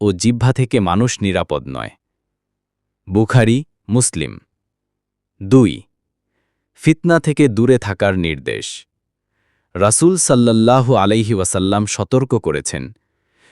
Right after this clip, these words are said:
"ফিতনার সময় ঘরে বসে থাকা বাইরে যাওয়ার চেয়েও উত্তম।" আবু দাউদ। তিন,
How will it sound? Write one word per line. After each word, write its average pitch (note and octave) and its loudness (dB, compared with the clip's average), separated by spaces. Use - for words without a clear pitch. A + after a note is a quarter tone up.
"ফিতনার F#3 0
সময় E3+ -2
ঘরে A2 0
বসে B2 0
থাকা F#2+ -4
বাইরে G2+ 4
যাওয়ার G#2 0
চেয়েও G2+ 0
উত্তম।" C#2 -4
আবু C3 4
দাউদ। D2+ -2
তিন, A#2+ 4